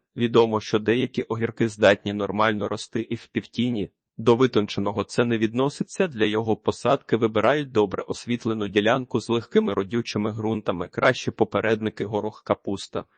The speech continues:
Томати — ідеальна висока тепла грядка, облаштована із застосуванням великої кількості компосту.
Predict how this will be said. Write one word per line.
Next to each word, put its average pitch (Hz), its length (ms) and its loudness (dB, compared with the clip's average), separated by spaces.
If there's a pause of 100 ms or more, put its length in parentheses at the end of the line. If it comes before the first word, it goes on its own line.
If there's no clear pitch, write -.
(200)
Томати — 123 560 2
ідеальна 113 580 2
висока 113 440 0
тепла 98 380 0
грядка, 113 640 -2
облаштована 107 880 0
із 113 140 -4
застосуванням 123 840 -2
великої 113 460 0
кількості - 560 -2
компосту. 107 680 0